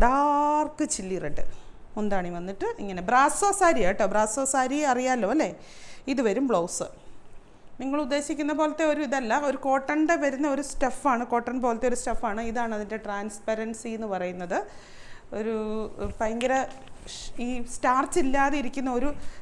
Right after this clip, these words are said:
ടെക്സ്ചറാണ് അതിനുള്ളത്. ഇതിൻ്റെ മ-, രണ്ട് ബോർഡർ, മുകളിലത്തെ ബോർഡറും താഴത്തെ ബോർഡറും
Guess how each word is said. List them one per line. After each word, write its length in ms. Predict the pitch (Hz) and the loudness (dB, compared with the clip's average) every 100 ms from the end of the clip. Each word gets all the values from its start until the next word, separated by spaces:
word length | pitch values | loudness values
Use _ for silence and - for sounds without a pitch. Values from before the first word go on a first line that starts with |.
| - | -4
ടെക്സ്ചറാണ് 560 | 262 254 - 262 220 214 | -2 0 0 2 2 2
അതിനുള്ളത്. 400 | 214 214 208 196 180 | 0 0 2 2 0
ഇതിൻ്റെ 200 | 226 233 247 | 2 4 4
മ-, 120 | 214 - 220 | 4 2 4
രണ്ട് 240 | 240 262 262 233 | 6 6 6 6
ബോർഡർ, 180 | 208 196 | 4 4
മുകളിലത്തെ 340 | 202 226 226 233 | 0 0 -2 -2
ബോർഡറും 300 | 220 220 294 311 | 0 0 0 0
താഴത്തെ 300 | 220 214 240 208 | 0 -2 -4 -4
ബോർഡറും 300 | 202 214 | -4 -4